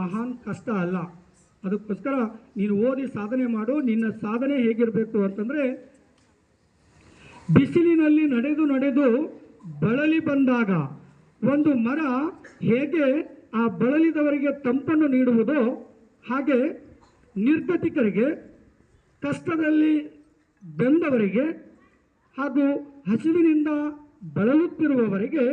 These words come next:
ನೀನು ಕರುಣಾಮಯಿಯಿಂದ ನೀನು ಅವರಿಗೆ ಸಹಾಯ ಮಾಡುವಂಥ ಒಂದು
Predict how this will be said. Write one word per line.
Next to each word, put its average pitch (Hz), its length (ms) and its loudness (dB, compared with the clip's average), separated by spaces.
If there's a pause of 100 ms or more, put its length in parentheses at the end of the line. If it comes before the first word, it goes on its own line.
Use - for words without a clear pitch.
(560)
ನೀನು 294 360 2 (720)
ಕರುಣಾಮಯಿಯಿಂದ 311 1300 0 (760)
ನೀನು 330 220 4 (100)
ಅವರಿಗೆ 285 280 0 (120)
ಸಹಾಯ 262 460 0 (180)
ಮಾಡುವಂಥ 294 460 0 (280)
ಒಂದು 254 180 2